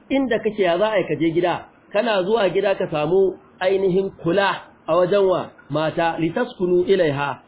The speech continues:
waja'ala bainakum mawaddatan wa rahma." Allah ya sanya tsakaninku da matan,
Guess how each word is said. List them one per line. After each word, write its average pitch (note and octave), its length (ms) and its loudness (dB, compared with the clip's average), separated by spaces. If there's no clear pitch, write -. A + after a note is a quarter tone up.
waja'ala F#3 520 0
bainakum F#3 600 2
mawaddatan E3 680 0
wa D3+ 100 2
rahma." E3+ 480 -2
Allah G#3 340 0
ya F#3 240 2
sanya F3 380 2
tsakaninku G3+ 720 0
da D#3 120 0
matan, E3 460 -2